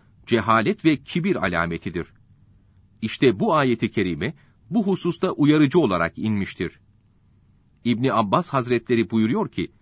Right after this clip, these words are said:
"Böyle özür sahipleri insanlarla birlikte yemek yemekten çekinirlerdi. İşte bu ayeti kerime, onlarla yemek yemeyi mübah kılmıştır." Kurtubi tefsiri. İki.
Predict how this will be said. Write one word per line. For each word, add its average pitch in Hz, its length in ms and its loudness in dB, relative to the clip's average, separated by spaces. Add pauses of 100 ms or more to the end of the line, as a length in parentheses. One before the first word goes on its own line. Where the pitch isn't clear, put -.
(360)
"Böyle 220 320 2
özür 143 320 -2
sahipleri 107 760 -4 (100)
insanlarla 143 720 -2
birlikte 113 360 -2
yemek 107 400 -2
yemekten 143 440 -2
çekinirlerdi. 90 880 -4 (600)
İşte 107 360 0
bu - 160 0
ayeti 113 380 0
kerime, 92 480 -2 (340)
onlarla 160 460 0
yemek 139 440 2
yemeyi 170 420 2
mübah 127 360 0
kılmıştır." 80 560 -8 (1300)
Kurtubi 156 720 0
tefsiri. 85 560 -6 (2500)
İki. 107 340 -4